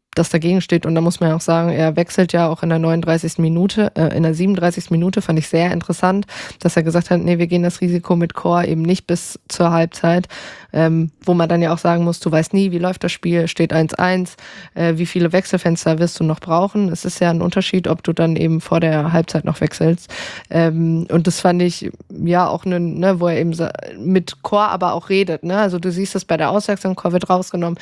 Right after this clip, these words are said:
er redet halt zwei Takte und sagt ihm wahrscheinlich so, nee, Risiko ist mir zu groß, ähm, und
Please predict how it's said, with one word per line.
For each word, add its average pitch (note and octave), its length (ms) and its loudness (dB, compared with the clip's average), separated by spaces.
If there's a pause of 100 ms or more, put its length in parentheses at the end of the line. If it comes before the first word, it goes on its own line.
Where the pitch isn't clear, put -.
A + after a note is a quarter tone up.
(300)
er F3 120 0
redet F3+ 260 0
halt F#3 140 -2
zwei F3 120 -2
Takte F3+ 300 -4
und E3+ 120 0
sagt E3 200 -4
ihm D#3+ 140 -2
wahrscheinlich E3+ 340 0
so, F3 120 -2
nee, E3+ 160 0
Risiko F3 400 -2
ist E3+ 180 -2
mir F3 120 2
zu - 140 -2
groß, F3 420 0 (360)
ähm, E3 540 0
und E3 320 -2